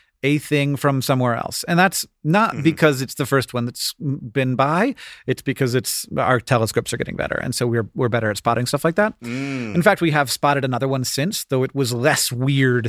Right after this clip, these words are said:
Speaker 1: than Oumuamua, which was, it behaved strangely, and, uh, and we, and we are still not to the bottom of it, and we probably never will be. So, like, one of the frustrating things about it is that,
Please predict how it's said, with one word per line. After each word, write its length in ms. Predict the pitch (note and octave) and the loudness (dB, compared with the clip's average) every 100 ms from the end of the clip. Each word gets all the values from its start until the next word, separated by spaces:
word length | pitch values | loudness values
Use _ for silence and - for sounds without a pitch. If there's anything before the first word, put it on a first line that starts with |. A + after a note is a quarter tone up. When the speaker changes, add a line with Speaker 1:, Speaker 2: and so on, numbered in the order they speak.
| - | 0
Speaker 1:
than 200 | B2+ B2 | 0 0
Oumuamua, 640 | B2 A#2 A2+ A2+ A2+ A2+ - _ - | 0 0 0 -2 -4 -8 -10 _ -2
which 500 | C3+ B2 - - - | -2 0 -2 -4 -4
was, 800 | C#3+ C#3 C3+ C#3 C#3+ D3+ - - - _ _ _ _ _ _ _ _ _ _ | 2 4 4 4 0 -2 -4 -6 -10 _ _ _ _ _ _ _ _ _ _
it 140 | G3+ D3+ | -2 2
behaved 460 | G3 G3+ C4 C#4 | 4 4 4 2
strangely, 760 | - - C#4 D#4 D#4 D#4 D#4+ D#4 - _ _ _ | -4 0 2 4 2 2 2 0 -6 _ _ _
and, 560 | F3+ E3+ E3+ E3 D#3 C#3 - | 0 2 2 0 -2 -4 -4
uh, 320 | D#3 D3+ C#3+ C#3 | 2 4 4 0
and 220 | F3 D#3+ C#3 | -2 -2 -2
we, 220 | F3+ - | -4 -2
and 160 | F3 D#3+ | -2 0
we 120 | E3+ | 2
are 80 | E3 | 2
still 380 | - A#3+ A#3+ A3 | 2 4 4 4
not 500 | F3 G3 F#3+ - - | 0 2 0 -4 -12
to 100 | - G3 | -4 2
the 100 | D#3+ | 4
bottom 380 | D#3+ C#3+ C3 | 4 2 0
of 140 | A2+ - | -6 -10
it, 300 | G#2+ - - _ _ _ | -10 -10 -12 _ _ _
and 140 | F3 F3+ | -2 0
we 80 | A3 | 2
probably 320 | B3+ A#3+ A3 | 2 4 2
never 200 | G#3+ G3+ | 2 4
will 160 | D3+ | 2
be. 240 | A#2+ B2 C3+ | 0 -2 -2
So, 160 | - F3+ | 2 4
like, 180 | E3+ | 4
one 100 | F#3 | 2
of 60 | G3+ | 2
the 80 | D#3 | 2
frustrating 440 | - E3 D3+ D3 | 2 0 0 0
things 160 | C#3 B2+ | 0 0
about 240 | B2 C3 | 2 4
it 80 | A#2+ | 2
is 120 | A#2 | -2
that, 140 | A#2 | -4